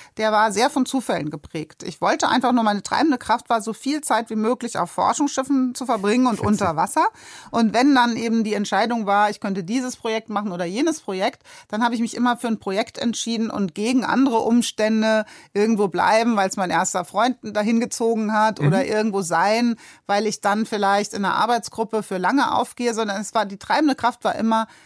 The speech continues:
Speaker 1: die nächste Expedition. Und dann bin ich dahin gegangen, wie auch nach Warnemünde, Institut für Ostseeforschung. Und weil dort war die Möglichkeit, ein paar Jahre im Indischen Ozean zu verbringen, von dem Institut aus, war ein bisschen Zufall, aber so war's dann.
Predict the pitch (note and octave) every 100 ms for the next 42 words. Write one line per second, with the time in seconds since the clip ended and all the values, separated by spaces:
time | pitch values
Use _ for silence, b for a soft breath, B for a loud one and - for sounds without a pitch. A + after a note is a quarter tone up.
0 | - G#3 G3 G3+ - G3 E3+ - F3 E3
1 | - D#3+ D3 D3+ E3+ E3 F#3+ G3+ G3 F3
2 | F#3+ A#3+ A#3+ A3+ G3+ A#3+ A3+ F#3 - F3
3 | F#3 E3+ F3 E3 G3+ C4+ B3 G#3+ F#3 F#3
4 | - A3+ - A3+ - G#3+ G#3+ G#3+ G#3+ B
5 | B B B - G3+ G3+ G3 - F#3+ G#3
6 | A3 F3+ F3 G#3 G3 G3+ G3+ G3 A3+ B3
7 | B3 - A3+ G#3+ G#3 G#3 F#3+ F3 G#3 A3
8 | G3 G3+ - G3 A#3 C#4 B3 B3 - A#3
9 | - A#3 A3+ A3 G#3+ F#3+ G3 F#3+ E3 D#3+
10 | D#3 C#4 - C#4+ B3 - F#3 D#3+ - D#3
11 | - D4+ C4+ F#3 F#3+ E3 F#3 A#3+ A#3+